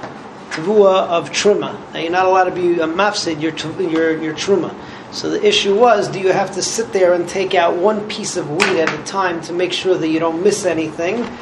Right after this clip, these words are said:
Or can you just sweep it out generally and whatever's left on the bottom, it's okay? And the Mishnah says that acting nor-,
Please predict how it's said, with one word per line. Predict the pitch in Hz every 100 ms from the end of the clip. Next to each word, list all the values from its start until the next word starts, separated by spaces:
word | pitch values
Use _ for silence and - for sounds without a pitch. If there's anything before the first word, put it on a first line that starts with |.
| - - 202
Or | 226
can | 226 247
you | 247
just | 226 - -
sweep | - - 226 269 233
it | 233
out | 240 175 -
generally | 196 214 190 170 160 160
and | 170 175
whatever's | 180 190 185 160
left | 185 185
on | 175 165
the | 147
bottom, | 160 170 156
it's | 147 -
okay? | 139 - 214 247 - -
And | 170
the | 254
Mishnah | 233 240 226 214 214 -
says | - 185 180 180 -
that | 165 -
acting | 208 202 202 175
nor-, | 180 196